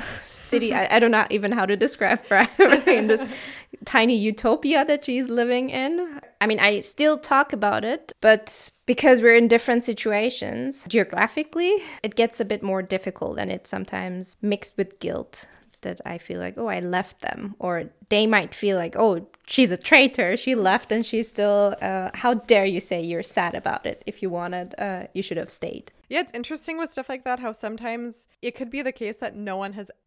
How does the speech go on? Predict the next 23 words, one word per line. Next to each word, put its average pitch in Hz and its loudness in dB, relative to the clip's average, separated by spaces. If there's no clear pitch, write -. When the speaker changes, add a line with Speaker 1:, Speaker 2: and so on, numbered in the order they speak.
Speaker 2:
ever 196 -8
thought 226 -6
or 214 -8
said 202 -10
those 190 -10
things 190 -16
to 277 -14
you, 339 -8
but 220 -2
you 226 -10
still 226 -6
have 202 -4
it 196 -6
in 185 -8
your 180 -10
head 190 -10
somewhere, - -12
right? 208 -4
'Cause 233 -10
I, 208 -6
I 240 -10
think 233 -8
I, 214 -6